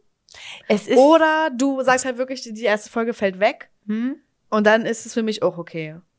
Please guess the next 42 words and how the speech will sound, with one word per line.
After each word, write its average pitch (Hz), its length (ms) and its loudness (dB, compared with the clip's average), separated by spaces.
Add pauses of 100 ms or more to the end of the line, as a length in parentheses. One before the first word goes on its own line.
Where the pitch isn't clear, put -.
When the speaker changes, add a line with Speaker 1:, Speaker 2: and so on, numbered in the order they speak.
(140)
Speaker 1:
Ja, 220 340 6
also 240 200 2
weil 226 220 -2 (200)
das 214 200 -6
dann, 226 280 -4
dass 220 180 -6
mit 240 200 -4
anderen 214 220 -2
Arbeitstiteln 285 560 -2
gearbeitet 226 400 -6
wird, 196 180 -10
ja, 175 120 -2 (100)
aber 202 180 2
ab - 160 -8
zu 226 60 -8
einem 214 220 -6
gewissen 190 320 -8
Zeitpunkt 208 280 -10
ist 196 140 -12
doch 190 80 -16
dann 180 160 -12
immer 175 200 -6
alles 170 260 -8
klar. 190 160 -8
Und 220 60 -4
deswegen 202 360 -6
war 185 120 0
ich 185 140 -12
so - 60 -16
ein 185 100 -10
bisschen 185 260 -8
Speaker 2:
Ja. 185 60 -6
Speaker 1:
irritiert. 185 280 -10
Deswegen 180 240 -10
war 180 80 2
es 185 100 -6
für 202 80 -8
mich 175 160 -8
auch 175 60 -12
was 175 140 -10
anderes 170 280 -12
als 170 300 -6